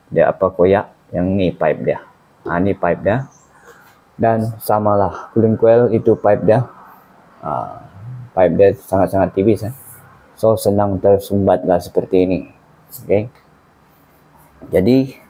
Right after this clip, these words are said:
kena jaga servis. Jadi, geng,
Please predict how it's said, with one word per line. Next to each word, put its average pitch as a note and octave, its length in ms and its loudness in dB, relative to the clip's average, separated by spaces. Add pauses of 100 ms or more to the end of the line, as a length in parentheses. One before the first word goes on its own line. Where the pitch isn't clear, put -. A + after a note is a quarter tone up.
(1000)
kena G2 400 -2
jaga F#2+ 240 2 (160)
servis. - 640 -10 (1040)
Jadi, G#2 240 -6
geng, C#3 240 -4